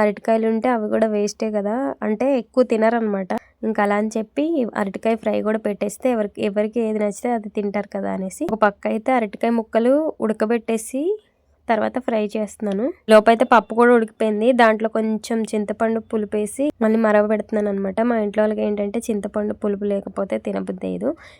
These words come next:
ఇంకా అరటికాయ ఫ్రై కూడా అయిపోయింది, అది కూడా బాక్స్‌లో పెట్టేసి బాక్స్ అయితే కట్టేశాను. చూడండి భలే కనిపిస్తుంది కదా. ఆ తర్వాత వచ్చేసి పప్పుచారు తాలింపు పెట్టాలి. పా-, తాలింపు అన్ని రెడీ చేసుకున్నాను కానీ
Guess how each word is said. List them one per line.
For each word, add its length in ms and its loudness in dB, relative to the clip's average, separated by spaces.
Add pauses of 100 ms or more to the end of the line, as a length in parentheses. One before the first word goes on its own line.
(120)
ఇంకా 180 4
అరటికాయ 380 2
ఫ్రై 300 2
కూడా 260 0
అయిపోయింది, 540 -2
అది 240 0
కూడా 200 0
బాక్స్‌లో 420 -2
పెట్టేసి 480 -6 (580)
బాక్స్ 360 2
అయితే 180 0
కట్టేశాను. 600 0 (100)
చూడండి 380 0
భలే 160 2
కనిపిస్తుంది 640 -4
కదా. 140 -4 (220)
ఆ 100 4
తర్వాత 320 4
వచ్చేసి 500 -2 (300)
పప్పుచారు 460 6
తాలింపు 320 6
పెట్టాలి. 440 4
పా-, 420 4
తాలింపు 360 4
అన్ని 220 6
రెడీ 220 4
చేసుకున్నాను 540 2 (100)
కానీ 240 4